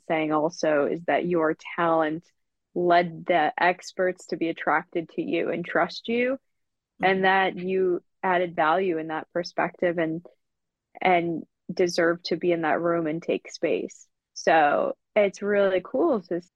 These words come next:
Speaker 1: I think you have an immense amount of humility around how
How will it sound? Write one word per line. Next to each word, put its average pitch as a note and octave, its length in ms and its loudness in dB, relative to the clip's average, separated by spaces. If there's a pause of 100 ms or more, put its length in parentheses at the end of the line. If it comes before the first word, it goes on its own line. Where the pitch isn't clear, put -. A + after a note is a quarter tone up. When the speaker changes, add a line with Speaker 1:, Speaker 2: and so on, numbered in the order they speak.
Speaker 1:
I A3 120 4
think F#3+ 220 2
you F#3+ 160 4
have E3 360 4 (280)
an F#3+ 80 0
immense F3+ 500 0
amount E3+ 320 0
of E3+ 100 -4
humility E3+ 640 2
around D#3+ 340 2
how E3 260 0